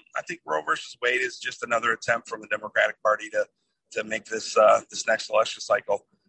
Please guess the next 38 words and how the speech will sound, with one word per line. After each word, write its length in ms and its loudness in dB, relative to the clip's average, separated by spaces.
you 60 -6
know, 80 4
a 40 2
single 360 -4
issue, 360 -4
uh, 400 2
for 180 -20
voters. 460 0
They're, 200 -6
they're, 260 0
I 40 -10
mean, 100 -10
it's 100 -12
propaganda, 640 0
right? 200 -4
Um, 280 0
Roe 180 2
versus 440 -4
Wade, 220 2
if 180 -12
it 220 -6
is 240 -4
overturned, 640 0
that 100 -2
just 240 -14
takes 220 -4
the 140 -18
decision 400 -6
back 280 4
to 80 -20
the 60 -20
states. 640 -4
And, 380 -2
uh, 240 4
you 100 -6
know, 120 2
it, 100 2
it, 600 -6